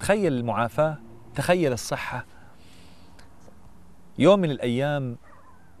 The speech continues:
كان في رجل راهب وعابد يقيم في الصومعة في الصحراء في منطقة مقطوعة، فمر عليه أحد الأمراء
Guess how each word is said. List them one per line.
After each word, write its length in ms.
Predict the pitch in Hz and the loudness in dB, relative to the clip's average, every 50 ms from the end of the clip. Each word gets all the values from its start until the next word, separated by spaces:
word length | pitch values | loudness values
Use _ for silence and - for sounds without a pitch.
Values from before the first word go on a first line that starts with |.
| - - - - - - - - | -20 -20 -20 -20 -20 -20 -16 -2
كان 200 | - 165 170 165 | 2 4 4 4
في 140 | 147 - 160 | 4 4 6
رجل 260 | 156 185 180 156 156 | 6 6 6 4 2
راهب 540 | 120 120 135 156 160 156 143 135 147 139 131 120 - - - | 2 2 4 4 4 4 2 2 0 -2 -4 -8 -12 -10 2
وعابد 800 | 117 127 123 113 143 170 175 175 165 147 156 147 131 120 113 - - - - - - - - - - - - - - - - - - - | 4 4 6 6 6 4 4 2 2 2 2 2 2 -2 -8 -12 -16 -18 -18 -20 -20 -20 -20 -20 -20 -20 -20 -20 -20 -20 -20 -16 -4 2
يقيم 440 | 131 160 175 - - 262 277 254 175 | 4 4 4 4 4 2 2 2 0
في 360 | - - 180 170 156 - - - - - - - | 0 0 0 0 0 -2 -6 -10 -18 -10 -4 -2
الصومعة 680 | 135 - - - 202 214 214 202 180 165 143 127 139 | -2 0 4 6 8 8 8 8 6 4 2 0 -2
في 140 | - - 160 | 0 -2 -4
الصحراء 680 | 139 - - - - - - 165 180 185 185 175 135 | -4 -2 -2 -2 -2 2 4 6 8 8 8 8 6
في 140 | - - 160 | 2 -2 -2
منطقة 380 | 165 190 190 - - 151 - 139 | -2 -2 -2 -2 -4 -4 -2 -4
مقطوعة، 500 | 131 - - - 190 170 131 92 82 85 - - - - - - - - - - - - - - | -4 -6 -4 -2 0 2 2 0 0 -6 -12 -20 -20 -20 -20 -20 -20 -20 -20 -20 -20 -20 -20 -6
فمر 340 | - - 175 196 240 180 175 | 2 4 8 8 8 8 8
عليه 380 | 196 160 175 196 202 180 175 175 | 6 6 6 4 4 2 0 0
أحد 240 | 180 - - 156 151 | 0 0 0 0 0
الأمراء 480 | 135 - 151 139 135 135 143 131 - | -2 -2 -2 0 2 2 2 2 0